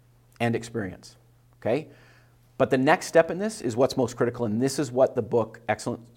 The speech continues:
Wins tells us. Share those stories. Ritz-Carlton every single week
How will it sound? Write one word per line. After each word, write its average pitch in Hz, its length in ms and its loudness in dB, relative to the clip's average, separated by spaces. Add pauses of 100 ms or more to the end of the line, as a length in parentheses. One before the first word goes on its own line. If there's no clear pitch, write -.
Wins 107 440 -4
tells 98 340 -6
us. - 300 -16 (460)
Share 151 640 6
those 120 260 2
stories. 90 600 -8 (1600)
Ritz-Carlton 143 920 4
every 143 420 2
single 123 560 0
week 117 400 -4